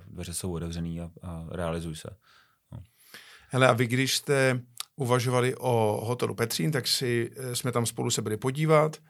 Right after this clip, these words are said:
Speaker 2: a celý jsme to prošli a já jsem měl dojem, že je to v tak strašném stavu, že je to riskantní investice. Ty jsi měl dojem, že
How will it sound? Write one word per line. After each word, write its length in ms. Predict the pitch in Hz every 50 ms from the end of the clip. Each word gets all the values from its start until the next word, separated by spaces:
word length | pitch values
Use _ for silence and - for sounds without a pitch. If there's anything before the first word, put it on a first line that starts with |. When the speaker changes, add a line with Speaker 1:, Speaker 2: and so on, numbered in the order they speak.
| _ - - - - _ _ -
Speaker 2:
a 520 | - 120 110 107 104 104 104 104 107 - - 113 107 104
celý 180 | - 131 120 117
jsme 160 | - 123 110
to 100 | - 101
prošli 640 | - 123 123 - - 156 151 151 151 160 160 156 - - - - - _ _
a 60 | - 135
já 220 | 120 113 113 113
jsem 220 | 107 - - 135 127
měl 240 | 127 120 120 120 120
dojem, 420 | 117 120 117 113 117 117 120 120
že 160 | 110 113 120
je 120 | 117 117 113
to 420 | - - 127 117 113 113 110 113 - -
v 140 | - - -
tak 200 | - 117 110 -
strašném 520 | - - 127 120 - - 139 131 127 120
stavu, 380 | - - - 123 117 117 120 120
že 500 | 107 117 117 117 113 113 117 120 123 120 - - _ -
je 160 | - 120 113
to 160 | - - 123
riskantní 480 | 117 110 - - - 120 113 - - 113
investice. 720 | 107 110 117 117 - - 143 - - 165 156 156 170 185 190 - - - - - - _ _
Ty 140 | - 131 120
jsi 180 | - - 143
měl 320 | 131 131 131 127 127 123 120
dojem, 460 | 120 120 117 117 117 120 123 123 123
že 520 | 117 117 123 120 117 117 117 117 117 117